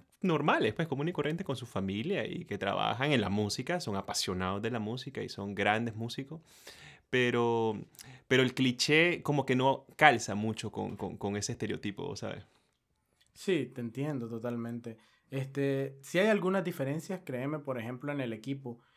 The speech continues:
Speaker 2: Eh, porque cuando estás pensando en las necesidades de qué, qué tipo de equipo vas a, vas a usar, por ejemplo, en un estudio, es muy diferente lo que tenés en un estudio para producir que en un estudio para mezclar o para grabar.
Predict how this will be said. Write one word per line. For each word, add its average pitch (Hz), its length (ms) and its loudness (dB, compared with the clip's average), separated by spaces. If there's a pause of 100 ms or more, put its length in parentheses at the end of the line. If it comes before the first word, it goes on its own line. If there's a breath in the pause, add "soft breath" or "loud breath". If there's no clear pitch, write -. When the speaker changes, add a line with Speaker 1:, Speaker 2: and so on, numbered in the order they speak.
(280 soft breath)
Speaker 2:
Eh, 131 320 -4
porque 135 260 -6
cuando 135 200 -2
estás - 200 -6
pensando 170 560 -2
en 156 80 0
las 139 120 -2
necesidades 135 680 -4
de 139 140 -6
qué, 139 280 -4
qué 143 80 -6
tipo 143 280 -6
de 139 60 -2
equipo 139 280 -6
vas 127 200 -4
a, 131 100 -2
vas 117 200 -4
a 127 40 -4
usar, 131 320 -2
por 120 120 -2
ejemplo, 120 400 -4
en 107 100 -8
un 117 120 -6
estudio, 143 580 -6 (720 soft breath)
es 131 140 -4
muy 165 180 2
diferente 160 480 0
lo 139 120 0
que 135 80 -2
tenés 123 280 -4
en 143 100 -2
un 143 180 -2
estudio 143 400 -2
para 131 200 0
producir 131 680 -2 (180)
que 135 80 -4
en 127 80 -4
un 127 140 -2
estudio 135 640 0
para 120 160 -2
mezclar 127 480 -2
o 120 80 -6
para 113 200 -6
grabar. 107 400 -10